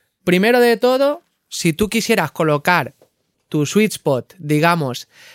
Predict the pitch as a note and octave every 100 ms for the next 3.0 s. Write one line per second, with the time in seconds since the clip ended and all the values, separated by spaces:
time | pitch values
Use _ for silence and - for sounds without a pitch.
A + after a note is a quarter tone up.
0 | - D3 D3 C#3 E3 F#3 F3+ - A3+ A3
1 | C4 D#4 _ _ _ _ _ _ _ _
2 | - G3+ G3 F3 D3 C3+ A#2 - - -